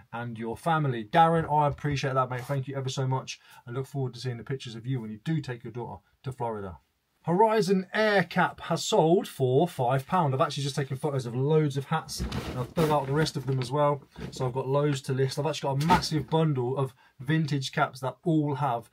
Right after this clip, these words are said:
some kind of flaw. Some really nice hats in there. So I'm just gonna list them as a massive bundle. Somebody can do as they want with them, can't they? Horizon Air sold for five pound. John's actually picked this one up now. I listed it yesterday, sold yesterday for thirteen pound and thirteen pence.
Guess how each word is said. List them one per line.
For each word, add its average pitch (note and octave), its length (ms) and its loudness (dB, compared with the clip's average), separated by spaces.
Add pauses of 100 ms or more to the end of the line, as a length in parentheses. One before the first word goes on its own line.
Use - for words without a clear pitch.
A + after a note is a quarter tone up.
(160)
some C3 340 -2
kind B2 280 -4
of A2+ 60 -12
flaw. A#2 460 -2
Some A#2+ 340 -12
really C3 300 -2
nice B2+ 280 -4
hats C3+ 220 -6
in A2 100 -10
there. G2+ 100 -12
So - 120 -10
I'm C3+ 60 -2
just F3 140 -8
gonna B2+ 140 -4
list C3+ 160 -2
them A2 100 -10
as G2 80 -12
a G2+ 40 -12
massive A#2 520 -4
bundle. A2 400 -8 (400)
Somebody A2+ 300 -10
can A2 120 -12
do A2 160 -12
as G#2 80 -12
they G#2+ 60 -10
want A2 160 -12
with G#2+ 80 -14
them, G2 100 -14
can't A2 220 -10
they? G2 160 -14 (360)
Horizon C3+ 360 -2
Air A#2 180 -8
sold A2+ 220 -10
for - 80 -20
five A2+ 240 -8
pound. G2 320 -14 (200)
John's A3 280 4
actually F#3 300 4
picked F#3 220 2
this E3+ 160 2
one D#3+ 100 0
up C#3+ 100 -4
now. D#3 240 4
I E3+ 80 2
listed F#3+ 260 4
it D3+ 60 -2
yesterday, E3 420 2
sold E3+ 360 2
yesterday D3+ 440 0
for C3+ 120 -2
thirteen F3 560 0
pound D3+ 340 -2
and B2+ 180 -2
thirteen C#3+ 460 0
pence. C3 400 -2